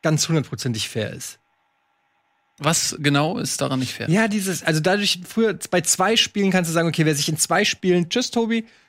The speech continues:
Speaker 1: ähm, wer sich in zwei Spielen durchsetzt,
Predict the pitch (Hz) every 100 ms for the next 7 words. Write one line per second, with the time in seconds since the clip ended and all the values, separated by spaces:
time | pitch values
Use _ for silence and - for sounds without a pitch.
0 | - 170 170 170 - 175 170 156 151 -
1 | 180 208 - 202 190 165 190 208 - 139
2 | 156 - -